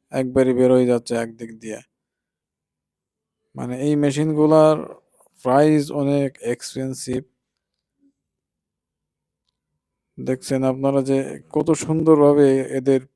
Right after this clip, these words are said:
সবকিছু গোছানো। এটা হচ্ছে কাটিং সেকশন।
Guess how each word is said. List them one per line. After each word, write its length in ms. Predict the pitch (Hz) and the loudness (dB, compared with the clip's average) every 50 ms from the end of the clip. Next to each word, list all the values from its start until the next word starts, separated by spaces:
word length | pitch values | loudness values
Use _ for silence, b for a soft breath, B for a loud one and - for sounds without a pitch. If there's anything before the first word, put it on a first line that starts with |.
| _ _ _ _ _ _ _ _ _ _ _ | _ _ _ _ _ _ _ _ _ _ _
সবকিছু 800 | _ - - 143 139 139 _ _ 139 131 123 135 135 131 131 - _ _ _ _ _ _ _ _ _ _ _ _ _ _ _ _ _ _ _ _ _ _ _ _ - | _ -4 -2 -2 -2 -2 _ _ -6 -6 -2 -2 -2 -2 -2 -4 _ _ _ _ _ _ _ _ _ _ _ _ _ _ _ _ _ _ _ _ _ _ _ _ -12
গোছানো। 640 | 127 113 - - 131 127 139 135 131 117 104 104 - _ _ _ _ _ _ _ _ _ _ _ _ _ _ _ _ _ _ _ _ _ _ _ _ _ _ _ _ _ _ _ _ _ _ - _ _ _ _ _ _ _ _ _ _ _ _ _ | -12 -10 -4 -4 -4 0 2 2 2 2 0 -6 -10 _ _ _ _ _ _ _ _ _ _ _ _ _ _ _ _ _ _ _ _ _ _ _ _ _ _ _ _ _ _ _ _ _ _ -20 _ _ _ _ _ _ _ _ _ _ _ _ _
এটা 220 | - 143 151 180 | -6 -2 0 2
হচ্ছে 240 | 175 180 175 - 185 | 0 0 0 -2 -6
কাটিং 420 | 170 - 135 127 127 139 143 143 143 | 0 2 2 2 4 2 -2 -4 -6
সেকশন। 540 | - - 135 127 - - 135 127 139 175 | -6 -8 -8 -8 -6 -6 -6 -6 -6 -8